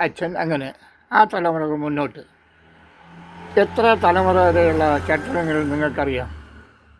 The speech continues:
നിങ്ങൾ അന്വേഷിച്ചിട്ടുണ്ട്, നിങ്ങൾ പഠിച്ചിട്ടുണ്ട്. അവരുടെ ജീവിത രീതികൾ,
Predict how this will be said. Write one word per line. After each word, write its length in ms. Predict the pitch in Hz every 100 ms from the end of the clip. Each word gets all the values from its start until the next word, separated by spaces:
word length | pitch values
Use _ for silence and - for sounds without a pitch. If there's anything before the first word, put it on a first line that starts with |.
| _ _ _ _ - _ _ _ _ _ _ _ -
നിങ്ങൾ 160 | 180 180
അന്വേഷിച്ചിട്ടുണ്ട്, 580 | 156 156 - 143 151 143 143
നിങ്ങൾ 160 | 147 139 143
പഠിച്ചിട്ടുണ്ട്. 520 | 131 151 147 131 143 - _ _ _ _ _ _ _ _ _ _ _ _ _ _ _ _ _ _ - 165
അവരുടെ 280 | 165 160 156
ജീവിത 240 | 151 160 151 143
രീതികൾ, 360 | 131 135 151